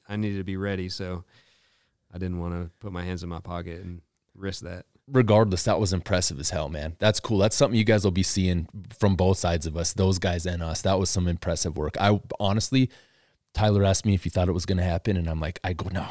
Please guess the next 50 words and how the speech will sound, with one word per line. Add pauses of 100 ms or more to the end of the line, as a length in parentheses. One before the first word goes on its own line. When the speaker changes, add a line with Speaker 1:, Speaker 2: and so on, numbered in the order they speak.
(100)
Speaker 2:
dude,
you
ain't
killing
five." (140)
Yeah,
I,
I
was,
I
mean, (320)
I
didn't, (100)
I'll
be
honest,
I
didn't
think
you
were
gonna
kill
five, (580)
uh, (100)
whether
it
was
all
on
the
same
screen
or
whether
it
was
five
period
on
the
same
set.
I
didn't
think
it
was
gonna
happen,